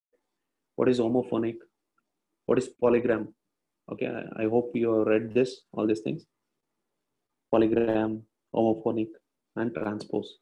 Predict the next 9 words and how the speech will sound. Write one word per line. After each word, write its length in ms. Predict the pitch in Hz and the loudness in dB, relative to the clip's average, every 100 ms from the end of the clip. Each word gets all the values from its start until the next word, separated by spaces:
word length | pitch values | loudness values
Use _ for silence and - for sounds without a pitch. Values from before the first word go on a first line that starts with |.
| - | -12
Okay. 180 | - - - _ _ _ - _ _ - - - - - - - - - - - - | -10 -10 -14 _ _ _ -20 _ _ -20 -20 -20 -20 -20 -20 -20 -20 -20 -20 -8 -2
Okay, 160 | 160 160 | 2 2
the 40 | 135 | 2
first 180 | 165 165 190 | 0 2 0
one 80 | 190 | 2
is, 240 | 180 143 | 0 0
uh, 300 | 127 110 104 | -4 -4 -6
substitution 600 | 98 131 - 175 165 170 | -4 -6 -2 -2 0 0
cipher. 320 | - 117 156 | -2 -6 -6